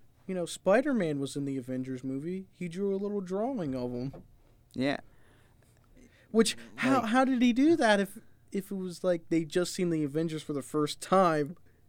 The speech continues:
Speaker 2: Right.
Speaker 1: in the city while they're getting destroyed?
Speaker 2: Well, and the, the thing is,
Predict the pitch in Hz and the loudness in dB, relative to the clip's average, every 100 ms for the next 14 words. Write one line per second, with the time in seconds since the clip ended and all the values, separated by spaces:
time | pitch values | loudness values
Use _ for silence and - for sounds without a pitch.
0 | _ - 95 92 123 165 151 - 185 170 | _ -8 -6 -4 -2 0 0 2 4 4
1 | 147 143 143 151 135 131 - 180 160 120 | 4 2 2 0 -2 -4 -4 -2 -2 -2
2 | - - - 156 151 127 147 139 120 - | -8 -10 0 2 4 4 4 4 0 -4
3 | 123 127 120 - - 127 131 131 147 151 | 2 6 6 2 -6 -6 -6 -2 2 4
4 | 135 | 2